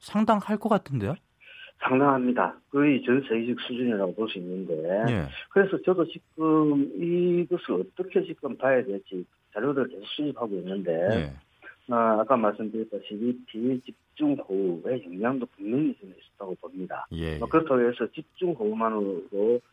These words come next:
Speaker 2: 하게 되면 이제 천재가 되지 않겠습니까?
Speaker 1: 예, 예.
Speaker 2: 과연 천재만 있는 것이냐?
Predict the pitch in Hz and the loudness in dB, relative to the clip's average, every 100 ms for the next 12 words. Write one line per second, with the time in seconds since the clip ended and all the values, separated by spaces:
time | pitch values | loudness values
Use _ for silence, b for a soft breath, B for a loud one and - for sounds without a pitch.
0 | _ - 110 98 95 90 92 - - 131 | _ -8 -6 -6 -8 -10 -12 -16 -6 0
1 | 202 185 110 95 82 - 85 92 92 92 | 2 2 0 -8 -16 -16 -20 -16 -16 -12
2 | 78 92 82 71 71 127 160 175 - 156 | -10 -4 -4 -6 -10 -2 -2 -2 -8 -14
3 | 165 208 196 95 - - 104 - 78 78 | -2 0 0 -4 -8 -8 -8 -8 -12 -6
4 | 82 | -6